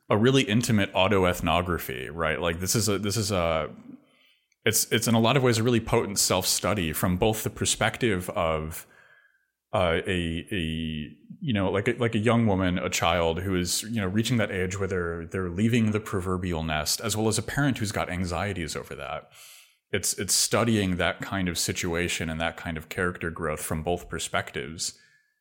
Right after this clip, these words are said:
as well as, you know, balancing some other issues about gender and class and localization and society and chronic illness.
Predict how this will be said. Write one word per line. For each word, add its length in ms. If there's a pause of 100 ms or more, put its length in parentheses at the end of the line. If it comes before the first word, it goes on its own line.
(580)
as 160
well 220
as, 280
you 80
know, 140
balancing 840
some 160
other 160
issues 360
about 220
gender 400
and 140
class 460
and 100
localization 600
and 100
society 800
and 100
chronic 340
illness. 600